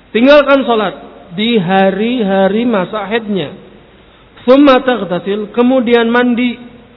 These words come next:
"Wa tawadda'u 'inda kulli shalah," dan berwudu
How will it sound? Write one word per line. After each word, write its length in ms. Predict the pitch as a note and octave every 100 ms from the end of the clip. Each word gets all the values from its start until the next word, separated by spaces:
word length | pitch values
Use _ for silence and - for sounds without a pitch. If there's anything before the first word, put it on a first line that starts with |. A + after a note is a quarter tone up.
| - - _ _ _ _ _ _ _ -
"Wa 160 | F#3 G#3
tawadda'u 720 | A#3 B3+ B3 G#3+ A#3+ B3+ C4 A3+
'inda 240 | C4+ A#3+ A3+
kulli 240 | G#3+ G3 G3+
shalah," 340 | F#3+ F3 D#3+
dan 240 | G3 A3+
berwudu 880 | G#3+ G3+ F#3+ F3+ E3+ A3 B3 A#3+ -